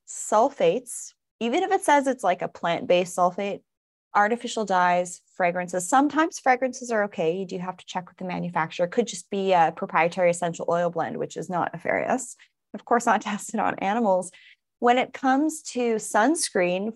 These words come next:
for you as a mature woman listener, maybe some men out there, and wanting to have products that are fine for your little ones too, that also won't make you look like a ghost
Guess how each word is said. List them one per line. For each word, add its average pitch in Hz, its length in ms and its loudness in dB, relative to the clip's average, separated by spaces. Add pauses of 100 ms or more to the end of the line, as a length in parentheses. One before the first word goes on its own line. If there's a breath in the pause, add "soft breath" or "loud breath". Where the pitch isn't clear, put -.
for 175 600 2 (320)
you 185 720 6 (240)
as 175 280 0
a 180 80 0
mature 185 440 0
woman 185 360 0
listener, 180 520 0
maybe 190 280 0
some 311 180 -4
men 202 160 4
out 180 180 -2
there, 175 300 0 (300 soft breath)
and 214 160 0
wanting 214 320 2
to 247 100 -6
have 208 260 -2
products 185 360 -2
that 180 260 0
are 180 400 4
fine 226 640 2
for 202 260 -2
your 180 180 0
little 180 280 0
ones 170 340 -4
too, 214 380 2 (340 loud breath)
that 202 140 4
also 240 280 4
won't 214 440 6
make 220 240 2
you 254 80 2
look 190 260 -2
like 226 180 2
a 170 60 -2
ghost 170 680 -2